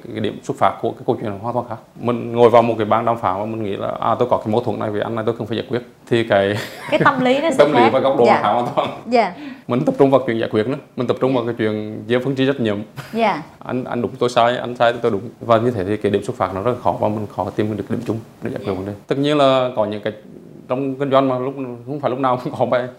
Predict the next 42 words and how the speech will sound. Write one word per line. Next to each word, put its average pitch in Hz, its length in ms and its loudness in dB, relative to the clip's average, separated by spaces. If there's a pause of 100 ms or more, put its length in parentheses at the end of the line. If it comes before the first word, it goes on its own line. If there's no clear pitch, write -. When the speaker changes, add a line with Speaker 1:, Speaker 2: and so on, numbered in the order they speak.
(200)
Speaker 1:
giải, 110 260 -4
giải 113 140 0
pháp 101 160 4
cho - 60 0
các 104 160 -2
bài 120 100 2
toán. 110 180 2 (160)
Có 107 80 2
lúc 127 120 0
Speaker 2:
Dạ. 139 40 -4
Speaker 1:
mình 123 100 -2
cũng 113 140 -4
bí. 113 180 0 (400)
Và 123 80 -4
Speaker 2:
Dạ. 117 60 -2
Speaker 1:
nếu 104 80 -2
mà 120 140 -2
mình 131 160 -2
không 147 100 -6
có, 120 180 4 (600)
mình 131 160 -2
không 147 100 -4
có 107 120 0
được 107 180 -4
giải - 140 -2
pháp 98 200 -4
ra 107 120 2
thì 131 60 -4
lúc 113 100 -6
đó 104 100 -4
thì 123 60 -6
mình 120 120 -6
sẽ 117 100 -6
dừng 110 160 -6
lại 104 140 -10 (240)
để - 180 0 (300)
đỡ 110 140 -2
mất 123 160 -2
công 123 120 -2
sức, 139 140 -4 (120)
nguồn 113 280 -2
lực 101 120 -4